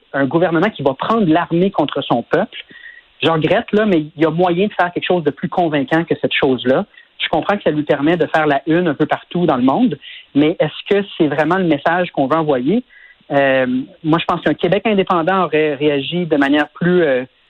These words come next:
responsable, en ayant un message plus pacifiste. Puis c'est pas non plus, euh, inutile de rappeler que le Canada, historiquement,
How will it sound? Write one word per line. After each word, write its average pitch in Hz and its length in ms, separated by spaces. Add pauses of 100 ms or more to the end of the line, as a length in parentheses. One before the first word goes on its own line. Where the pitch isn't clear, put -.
(160)
responsable, 170 760
en 143 200
ayant 143 220
un 151 40
message 160 380
plus 202 100
pacifiste. - 580
Puis - 140
c'est 151 140 (120)
pas 214 300
non 160 220
plus, 196 300
euh, 139 220 (640)
inutile 170 380
de 175 80
rappeler 151 380
que - 100
le 151 60
Canada, 156 360
historiquement, 180 720